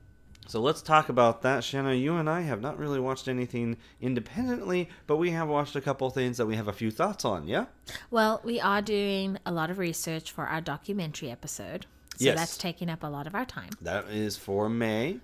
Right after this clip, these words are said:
Speaker 2: But we do have two things we'd like to discuss.
Speaker 1: Absolutely. So the first thing is, I don't think we've talked about this on the show before. That movie is two thousand seven's Pixar film, Ratatouille.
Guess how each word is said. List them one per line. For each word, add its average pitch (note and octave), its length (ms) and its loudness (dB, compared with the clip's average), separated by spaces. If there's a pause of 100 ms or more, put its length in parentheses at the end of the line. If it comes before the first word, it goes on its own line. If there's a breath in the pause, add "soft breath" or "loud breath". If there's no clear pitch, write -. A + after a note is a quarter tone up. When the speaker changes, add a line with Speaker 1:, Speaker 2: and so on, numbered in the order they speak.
(120)
Speaker 2:
But F#3 260 4
we F3+ 80 0
do F#3 160 0
have F3+ 240 -2
two D#4+ 160 0
things A3+ 380 -2
we'd A#3 100 -8
like E3+ 220 -4
to D#3+ 180 -6
discuss. - 640 -8 (180)
Speaker 1:
Absolutely. F2+ 640 0
So C#2 220 -12
the C#2+ 80 -12
first - 460 0
thing G#2+ 380 -2 (400 loud breath)
is, G2 840 -4
I A2+ 80 -2
don't F#3 140 2
think G#3 120 -2
we've G3+ 120 2
talked E3+ 180 -6
about C#3+ 160 0
this B2+ 160 -4
on A#2+ 60 -2
the B2 80 -4
show A2+ 160 -2
before. G2+ 400 -6 (320)
That F3+ 180 0
movie F3 400 2
is B2 420 4
two G3 140 -4
thousand E3 320 0
seven's A2 640 -2 (260)
Pixar A2 480 2
film, F#2 580 -4 (500 soft breath)
Ratatouille. D#3 960 0